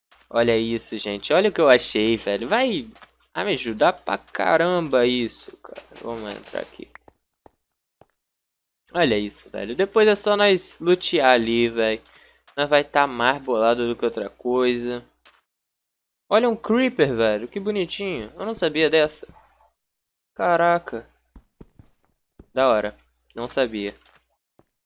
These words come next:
Mas então, fica pro próximo episódio isso, velho. Eu, eu, eu,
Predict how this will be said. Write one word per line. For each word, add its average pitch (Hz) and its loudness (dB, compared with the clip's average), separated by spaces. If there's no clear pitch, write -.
Mas 170 6
então, 147 6
fica 208 4
pro 190 0
próximo 196 4
episódio 147 2
isso, 123 2
velho. 117 2
Eu, 175 4
eu, 202 4
eu, 151 -2